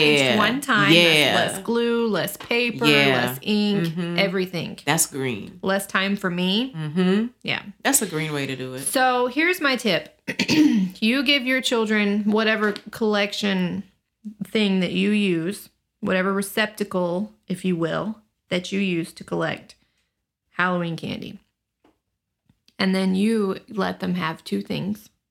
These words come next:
Speaker 2: Halloween night, maybe five if you're that really fun mom.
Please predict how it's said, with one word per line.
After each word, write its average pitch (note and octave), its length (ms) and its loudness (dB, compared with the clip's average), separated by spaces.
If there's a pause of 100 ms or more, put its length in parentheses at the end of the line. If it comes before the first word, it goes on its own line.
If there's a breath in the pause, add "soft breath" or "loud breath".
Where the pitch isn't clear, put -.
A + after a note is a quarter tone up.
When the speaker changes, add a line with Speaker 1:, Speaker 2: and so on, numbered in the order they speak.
(420)
Speaker 2:
Halloween F3+ 400 -2
night, E3 300 -10 (520)
maybe F3 260 -4
five E3+ 420 -6
if - 140 -12
you're F3+ 140 -6
that - 180 -10
really G3 220 -4
fun - 320 -10
mom. G#3 340 -4